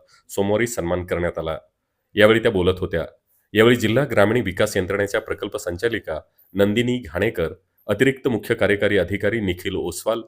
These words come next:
सामान्य प्रशासन विभागाचे उपमुख्य कार्यकारी अधिकारी प्रमोद काळे, ग्रामपंचायत विभागाचे उपमुख्य कार्यकारी अधिकारी शशिकांत शिंदे, गट विकास अधिकारी उपस्थित होते.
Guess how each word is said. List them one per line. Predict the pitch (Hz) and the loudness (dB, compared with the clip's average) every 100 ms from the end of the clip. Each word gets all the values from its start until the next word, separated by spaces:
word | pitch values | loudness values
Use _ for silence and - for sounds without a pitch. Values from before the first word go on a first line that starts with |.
| _ _ _ | _ _ _
सामान्य | - - 101 123 135 | -2 2 4 4 2
प्रशासन | 135 104 113 - 107 | 0 0 0 -2 -2
विभागाचे | 95 92 104 104 117 - | -2 0 -2 -2 -4 -6
उपमुख्य | 104 117 120 - | -6 -4 -4 -6
कार्यकारी | - 101 101 101 95 | -2 0 2 0 0
अधिकारी | 85 117 87 80 | -2 -4 -4 -4
प्रमोद | - 85 95 92 | -10 -8 -8 -4
काळे, | 85 92 117 _ _ _ _ 95 | -4 -4 -6 _ _ _ _ 4
ग्रामपंचायत | 110 120 120 135 135 | 6 6 0 0 -2
विभागाचे | 101 92 104 107 - - | -4 -2 0 0 -2 -6
उपमुख्य | 107 120 117 113 117 | -6 -4 -6 -6 -4
कार्यकारी | 101 98 98 95 | -2 -2 0 0
अधिकारी | 90 113 113 87 78 - _ - | -2 -4 -4 -4 -6 -12 _ -4
शशिकांत | 98 - 101 98 | -4 0 -2 -2
शिंदे, | - 92 110 117 _ _ - | -6 -4 -4 -6 _ _ -4
गट | 107 | -2
विकास | 107 101 113 98 | 0 0 -2 -2
अधिकारी | 101 107 110 | -4 -4 -4
उपस्थित | 95 107 - 82 | -4 -6 -8 -10
होते. | 82 82 | -8 -8